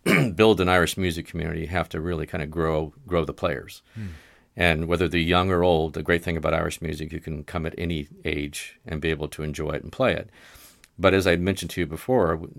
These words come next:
Speaker 1: trying to learn by yourself is difficult. So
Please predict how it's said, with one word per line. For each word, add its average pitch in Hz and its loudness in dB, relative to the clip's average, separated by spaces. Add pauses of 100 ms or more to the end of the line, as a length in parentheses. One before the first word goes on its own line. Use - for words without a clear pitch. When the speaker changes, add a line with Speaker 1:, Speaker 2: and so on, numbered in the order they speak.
(120)
Speaker 1:
trying 117 0
to 90 2
learn 90 2
by 82 4
yourself 80 -2
is 76 -12
difficult. 82 -8 (360)
So 82 -2